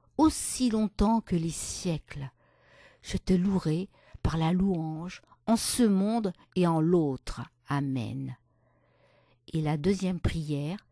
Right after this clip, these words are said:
Seigneur, donnez intensité et persévérance à la voix de ma prière. Vous êtes mon Seigneur,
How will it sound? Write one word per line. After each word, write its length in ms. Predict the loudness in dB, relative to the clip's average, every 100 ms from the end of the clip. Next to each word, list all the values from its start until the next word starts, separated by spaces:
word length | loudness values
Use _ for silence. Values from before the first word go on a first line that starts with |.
| _ _ -10
Seigneur, 680 | -6 -2 -2 0 -2 -2 -2
donnez 380 | 2 4 4 0
intensité 920 | -2 -2 -2 -2 -4 -6 -4 -2 -2 -4 -16 -10 -4
et 120 | -4
persévérance 1040 | 0 -2 0 0 2 0 0 -4 -6 -10 -14 -14 -4
à 80 |
la 160 | 2 2
voix 300 | 2 0 0
de 80 | 2
ma 160 | 0
prière. 640 | 2 0 0 -8 -8 -12 -18 _ _ _ _ _ _ _ _ -20 -20 -10 0
Vous 260 | 2 4
êtes 180 | 2 2
mon 200 | 0 0
Seigneur, 760 | 0 -4 -2 0 0 -2 -4